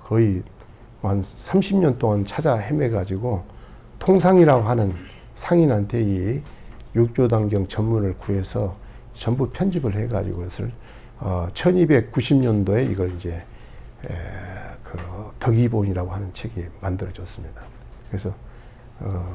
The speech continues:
특히 우리 덕이본은 고려의 보조국사라고 여러분들 잘 아시죠? 보조국사는 그, 어, 순천 송강사, 송강사가 그 산 이름이 조계산입니다.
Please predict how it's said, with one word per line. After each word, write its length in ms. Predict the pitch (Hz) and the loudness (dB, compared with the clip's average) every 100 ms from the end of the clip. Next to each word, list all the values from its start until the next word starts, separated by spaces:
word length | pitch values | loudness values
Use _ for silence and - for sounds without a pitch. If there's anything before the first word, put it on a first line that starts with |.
| 98 101 - - - | -10 -12 -14 -16 -8
특히 360 | - 156 139 117 | -4 0 4 4
우리 280 | 107 110 104 | 2 0 0
덕이본은 800 | 110 127 127 117 110 120 101 92 - - - - - - - - | 0 4 4 4 4 2 0 -2 -14 -20 -20 -20 -20 -20 -20 -12
고려의 520 | - 120 131 135 120 113 | 2 6 8 8 8 6
보조국사라고 920 | - 156 151 131 - 123 117 107 107 | 6 8 6 2 4 6 6 4 2
여러분들 380 | 117 110 107 104 | 2 2 0 -2
잘 240 | 107 104 | -2 0
아시죠? 540 | 101 - 139 147 - - - - - - - - - - | 0 -2 -6 -4 -4 -6 -20 -20 -20 -20 -20 -20 -20 -6
보조국사는 840 | - 143 151 131 147 139 127 110 92 - | 4 6 8 6 4 4 6 4 0 -4
그, 380 | 95 92 117 143 143 - - - - - - - | -4 -2 -2 -2 -8 -16 -18 -18 -18 -18 -12 -6
어, 80 | 104 | -2
순천 420 | 175 180 165 131 | 0 4 4 4
송강사, 680 | 143 170 151 139 - 85 - - - - - - - - - - | 4 6 6 4 2 -2 -2 -12 -20 -20 -20 -20 -20 -20 -20 -6
송강사가 1300 | - 175 180 185 170 156 143 123 135 127 151 135 101 | 4 8 10 10 10 8 6 4 4 6 6 4 4
그 280 | 110 98 - - - - - | 2 0 -2 -10 -20 -18 -4
산 240 | - 233 | 4 8
이름이 380 | 165 156 160 147 | 8 10 8 8
조계산입니다. 800 | - 120 127 127 117 101 87 | 6 4 4 4 2 0 -2